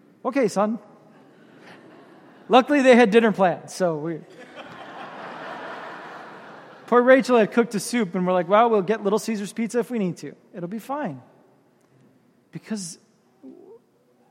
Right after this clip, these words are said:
this is what it means to be human. Let me ask you this before you go through all the excuses why the person next to you can't come over for lunch.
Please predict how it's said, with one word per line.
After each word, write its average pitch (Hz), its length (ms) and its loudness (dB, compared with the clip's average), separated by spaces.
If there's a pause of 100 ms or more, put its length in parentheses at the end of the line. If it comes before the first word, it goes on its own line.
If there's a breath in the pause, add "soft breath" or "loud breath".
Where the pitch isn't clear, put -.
(100)
this 190 180 -6
is 202 100 -10
what 226 140 0
it 214 60 0
means 196 280 0
to - 60 -20
be 160 80 -8
human. 170 500 -8 (920 soft breath)
Let 220 160 4
me 233 100 2
ask 214 180 2
you 208 100 0
this 180 200 0
before 202 240 -2
you 196 80 -2
go 190 140 2
through 196 160 0
all 185 80 4
the 185 80 2
excuses 175 440 -6
why 165 180 0
the 165 60 -6
person 170 300 -6
next 165 220 -8
to 151 60 -14
you 139 40 -14
can't 170 240 -8
come 147 140 -12
over 135 100 -16
for - 160 -16
lunch. 131 340 -14